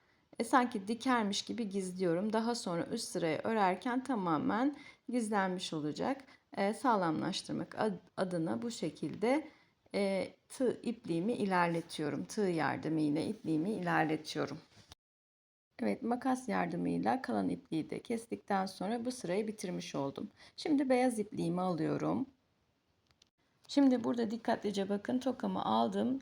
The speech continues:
Trabzanın tepesi noktasından batış yapıyorum tığımla ve beyaz ipliğimi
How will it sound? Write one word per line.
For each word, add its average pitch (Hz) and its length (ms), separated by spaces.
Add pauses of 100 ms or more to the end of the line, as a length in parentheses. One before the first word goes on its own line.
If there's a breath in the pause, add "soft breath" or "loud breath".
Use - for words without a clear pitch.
Trabzanın 208 720
tepesi 226 540
noktasından 185 1000 (440 loud breath)
batış 247 360
yapıyorum 180 460
tığımla 180 680 (280 loud breath)
ve 240 200 (100)
beyaz 233 320
ipliğimi 185 720